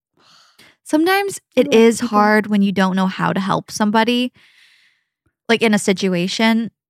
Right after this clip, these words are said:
Speaker 1: And you can be like, "Am I gonna, like, step on their toes?" Or, like, "Are they gonna like this?" Or whatever. Sometimes you can follow your gut and just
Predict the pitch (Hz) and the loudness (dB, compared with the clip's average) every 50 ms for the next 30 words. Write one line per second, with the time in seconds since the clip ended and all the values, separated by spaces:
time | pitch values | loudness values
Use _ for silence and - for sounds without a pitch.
0 | _ _ _ _ _ _ _ _ _ _ _ _ _ - 254 247 240 240 233 233 | _ _ _ _ _ _ _ _ _ _ _ _ _ 0 2 4 4 4 4 4
1 | 226 226 220 220 214 - - - _ _ _ _ _ _ _ _ _ _ _ _ | 4 4 2 2 0 -2 -4 -8 _ _ _ _ _ _ _ _ _ _ _ _
2 | _ _ _ _ _ _ _ _ _ _ _ - 240 247 254 - - 262 240 240 | _ _ _ _ _ _ _ _ _ _ _ -2 2 2 2 2 2 2 4 4
3 | 247 247 262 254 240 226 233 226 226 240 262 269 285 285 277 254 - - - - | 4 4 4 2 2 0 -2 -6 -8 -8 -8 -6 -4 -4 -4 -4 -6 -10 -10 -8
4 | - 208 - 208 208 202 202 190 - - - 175 165 170 170 175 170 170 - - | -8 -6 -6 -6 -6 -4 -6 -6 -6 -6 -6 -4 -2 -2 -2 -4 -4 -6 -6 -8
5 | - - - - - - - - - 208 202 196 196 202 202 196 190 - - 185 | -8 -8 -8 -8 -10 -12 -12 -10 -8 -4 -4 -2 -2 -2 -2 -2 -4 -6 -8 -10
6 | - - 185 185 180 - - 196 185 185 185 - - - - - 185 175 180 - | -6 -6 -6 -6 -6 -6 -6 -4 -2 -2 -4 -4 -6 -6 -6 -4 -4 -4 -4 -4
7 | - - 180 190 196 202 - - _ - - - - - 277 277 285 294 294 311 | -4 -4 -4 -4 -4 -4 -6 -8 _ -14 -12 -10 -4 -2 -2 -2 -2 -2 -2 0
8 | 320 320 330 320 320 330 320 - - - - _ - 233 247 - - 311 311 311 | 0 2 2 0 0 -2 -4 -8 -12 -16 -18 _ -4 -4 -4 -2 -2 -2 -2 -4
9 | 269 - _ _ - - 240 233 240 247 254 277 262 254 247 226 196 202 190 175 | -6 -8 _ _ -2 0 2 4 4 4 4 4 2 0 -2 -2 0 0 2 4
10 | 175 220 240 - - _ _ _ - 226 226 226 220 214 208 202 185 196 196 - | 4 2 2 -2 -6 _ _ _ 0 2 2 4 4 2 2 2 0 -2 -4 -6
11 | _ _ _ _ _ _ _ _ _ _ _ _ _ _ _ _ _ _ _ _ | _ _ _ _ _ _ _ _ _ _ _ _ _ _ _ _ _ _ _ _
12 | _ _ _ _ _ _ _ - 202 190 - - 233 226 220 220 - - - - | _ _ _ _ _ _ _ -20 -20 -14 -6 0 2 2 2 2 0 -4 -10 -14
13 | - | -14